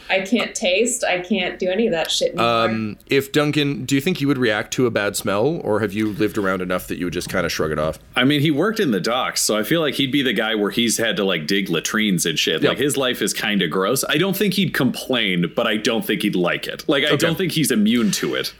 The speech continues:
Speaker 2: Well, I think that this will also be interesting for you then. Uh, I was gonna give this to Gwendolyn, but she doesn't have senses as such anymore. Um, for you, you never, having dug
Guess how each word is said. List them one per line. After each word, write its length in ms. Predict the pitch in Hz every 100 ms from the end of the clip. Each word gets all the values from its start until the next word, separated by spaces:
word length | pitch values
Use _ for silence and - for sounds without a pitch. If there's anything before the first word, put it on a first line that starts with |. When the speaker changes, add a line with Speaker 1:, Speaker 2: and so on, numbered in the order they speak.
| -
Speaker 2:
Well, 180 | 175 175
I 60 |
think 240 | 165 240 233
that 160 | 220
this 160 | 180 170
will 100 | 175
also 200 | 151 143
be 120 | 131
interesting 360 | 123 123 110 117
for 100 | 110
you 120 | 104
then. 360 | 104 95 90 -
Uh, 200 | 104 104
I 20 |
was 140 | 117 135
gonna 100 | 143
give 140 | 156
this 100 | 143
to 80 | 120
Gwendolyn, 440 | 113 110 104 98
but 120 | 95
she 140 | 92 107
doesn't 160 | 117
have 100 | 135
senses 480 | - - 113 104 87
as 140 | 95 -
such 240 | 90 82
anymore. 300 | 90 85 87 85 85 80 -
Um, 420 | 107 107 104 95 - - -
for 180 | - 156
you, 300 | 170 180 -
you 140 | 135 131
never, 560 | 147 160 160 151 - -
having 420 | 135 131 127 107 - - 113
dug 280 | 123 135